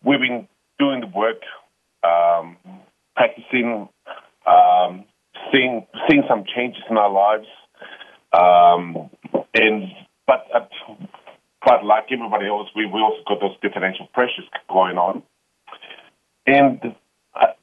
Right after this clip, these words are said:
and the reason why, why we're calling the both of us is because in some respects I can, I can see, and I think we both acknowledge both at, at the same time, that the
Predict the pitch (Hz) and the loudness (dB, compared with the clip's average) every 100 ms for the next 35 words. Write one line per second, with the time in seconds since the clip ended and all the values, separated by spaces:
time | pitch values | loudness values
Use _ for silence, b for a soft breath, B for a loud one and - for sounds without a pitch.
0 | - B B B B - - _ _ _ | -12 B B B B -18 -20 _ _ _
1 | 131 120 139 190 - 123 120 123 - 107 | 0 2 2 0 -2 0 0 0 -6 -2
2 | 110 117 104 98 - 113 98 80 95 104 | 0 0 -2 -10 -4 -4 -4 -4 -4 -4
3 | - 76 76 95 - - 117 117 117 151 | -6 -6 -6 -10 -14 -8 -8 -4 -2 -2
4 | - - 107 - 123 - _ 101 - - | -4 -8 -6 -2 -2 -4 _ -20 -4 0
5 | 131 123 110 - 98 92 92 107 95 - | 0 -4 -8 -4 -4 -2 -6 -6 -8 -6
6 | 113 104 98 107 107 98 98 95 95 92 | -8 -6 -4 -2 -4 -6 0 0 0 -6
7 | - 98 - - _ _ - - - 90 | -6 -6 -6 -14 _ _ -8 -6 -2 -4
8 | 82 113 98 85 _ B B B B B | 0 2 2 0 _ B B B B B
9 | - 110 107 _ _ _ _ _ _ - | 2 2 0 _ _ _ _ _ _ -2
10 | 123 | -2